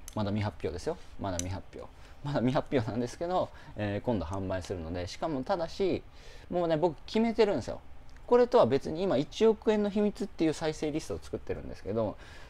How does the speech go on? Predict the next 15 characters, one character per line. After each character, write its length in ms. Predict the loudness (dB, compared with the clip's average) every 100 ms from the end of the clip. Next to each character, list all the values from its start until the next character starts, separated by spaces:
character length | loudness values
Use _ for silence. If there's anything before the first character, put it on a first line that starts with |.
| -16 -2
販 240 | 2 4 6
売 160 | 4
が 100 | 2
き-、 180 | -4 -8 -8 -6
販 180 | -2 2
売 180 | 2 2
が、 420 | 2 2 0 -4
販 300 | -4 -2 0
売 180 | 0 0
が 320 | 2 0 0 -8 -16 -6
こ 100 | 0
れ 80 | 2
始 240 | 2 0 2
ま 120 |
っ 40 | 0